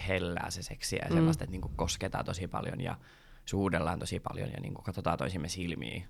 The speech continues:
Speaker 1: Sellaista, ai vittu, tuo kuulostaa romanttiselta,
Speaker 2: Mm,
Speaker 1: ällöttävältä.
Speaker 2: just, just, joo.
Speaker 1: Mut
Speaker 2: Tommosta
Speaker 1: niinku,
Speaker 2: rakkausseksiä.
Speaker 1: joo, niinku mä oon niinku tykännyt
Speaker 2: Mm.
Speaker 1: sellaisesta, mut sitten tota, sit kerran olin yhden kanssa, niin se tiedätkö laittoi sen käden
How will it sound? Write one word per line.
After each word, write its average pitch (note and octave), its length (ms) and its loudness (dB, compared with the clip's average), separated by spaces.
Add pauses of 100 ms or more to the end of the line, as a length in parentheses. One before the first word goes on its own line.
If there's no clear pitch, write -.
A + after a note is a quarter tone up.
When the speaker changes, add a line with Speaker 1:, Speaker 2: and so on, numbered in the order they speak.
(120)
Speaker 1:
Sellaista, - 280 -6 (800)
ai - 140 -2
vittu, F2 220 -2
tuo E2+ 120 -8
kuulostaa - 380 -6
romanttiselta, E3 640 2
Speaker 2:
Mm, - 60 0
Speaker 1:
ällöttävältä. D#3 480 0
Speaker 2:
just, - 160 -8
just, - 140 -18
joo. D3+ 160 -2
Speaker 1:
Mut - 100 -8 (100)
Speaker 2:
Tommosta E3+ 260 6
Speaker 1:
niinku, E3+ 140 10
Speaker 2:
rakkausseksiä. - 640 0
Speaker 1:
joo, G#2 400 10
niinku A2 180 0
mä B2 60 6
oon A#2+ 80 6
niinku A#2 140 2
tykännyt G2+ 260 6
Speaker 2:
Mm. - 40 0
Speaker 1:
sellaisesta, F2+ 480 2
mut F#2 140 -2
sitten A2+ 300 -2
tota, F#2+ 460 4 (1500)
sit C#3 180 2 (920)
kerran C3+ 520 8
olin A#2 240 4
yhden G#2+ 260 2
kanssa, F#2+ 300 0 (880)
niin G2 260 4
se G2 80 0
tiedätkö A2 240 4
laittoi G2+ 260 4
sen A2 140 2
käden G2 460 6